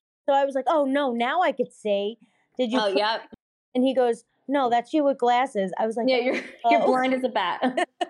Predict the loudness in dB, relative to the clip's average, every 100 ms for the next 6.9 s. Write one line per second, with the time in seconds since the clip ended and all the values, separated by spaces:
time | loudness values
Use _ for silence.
0 | -10 -14 -16 _ _ -4 -4 -4 -8 -8
1 | -4 0 0 0 -6 -8 -6 -4 0 2
2 | 2 -2 -6 _ _ _ _ -2 0 0
3 | 0 0 0 0 0 0 0 0 0 0
4 | 2 0 0 -2 -2 -2 -4 -10 _ -16
5 | -14 -6 -2 -2 -4 -12 _ -20 -20 -10
6 | -4 0 0 0 0 2 2 -2 -4